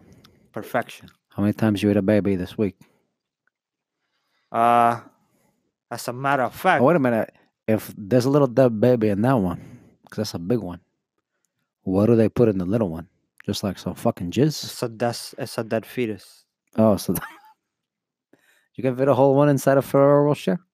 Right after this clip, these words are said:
Speaker 1: That's fucked up, but yes,
Speaker 2: I don't know how
Speaker 1: that's
Speaker 2: small
Speaker 1: what
Speaker 2: they
Speaker 1: we
Speaker 2: get.
Speaker 1: do. Uh,
Speaker 2: I don't usually take a look at those things
Speaker 1: oh, you're
Speaker 2: when they
Speaker 1: talking about the little ones.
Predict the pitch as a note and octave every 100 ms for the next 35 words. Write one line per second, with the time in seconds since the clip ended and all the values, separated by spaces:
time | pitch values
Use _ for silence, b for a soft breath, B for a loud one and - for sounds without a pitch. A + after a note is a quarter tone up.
0 | _ - G#2 - B2+ A2+ - A#2 G2 G#2
1 | G2+ G2 A2 A2+ G#2+ - A2+ A2 F#2 E2+
2 | F2+ - - _ _ _ _ _ _ _
3 | _ _ _ _ _ G#2 G#2+ G#2 G#2 G2+
4 | G2 - F#2+ G2+ G2+ F2 F2 - G#2 F#2
5 | F2+ G2 - - - D3+ D#3 D#3 F3 D#3
6 | C#3+ C3+ D#3 F#3 C#3 G#2+ F#2